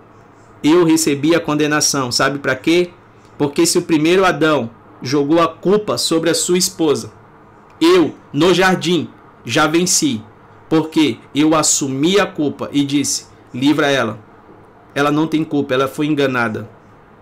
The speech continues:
Eu assumo a culpa por ela.'" Jesus assumiu a culpa por nós. Ele disse, "Deixa minha noiva viva, eu assumo a culpa dela." Então, por isso que no, pra mim, o Éden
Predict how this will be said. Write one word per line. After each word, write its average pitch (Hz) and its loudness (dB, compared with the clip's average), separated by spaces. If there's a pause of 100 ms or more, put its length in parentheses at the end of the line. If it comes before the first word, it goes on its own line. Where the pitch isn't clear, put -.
(220)
Eu 143 2
assumo 143 -2
a 123 -4
culpa 127 -6
por 113 -6
ela.'" 101 -4 (1800)
Jesus 139 0
assumiu 151 0
a 135 0
culpa 143 -4
por 139 -4
nós. 113 -8 (1400)
Ele 139 2
disse, 139 -2
"Deixa 143 -2
minha 147 -2
noiva 139 0
viva, 117 -8 (180)
eu 135 0
assumo 135 -6
a 117 -6
culpa 117 -8
dela." 107 -6 (440)
Então, 147 -4
por 156 -4
isso 160 2
que 147 -2
no, 160 2
pra 156 -2
mim, 151 -2 (140)
o 135 0
Éden 131 0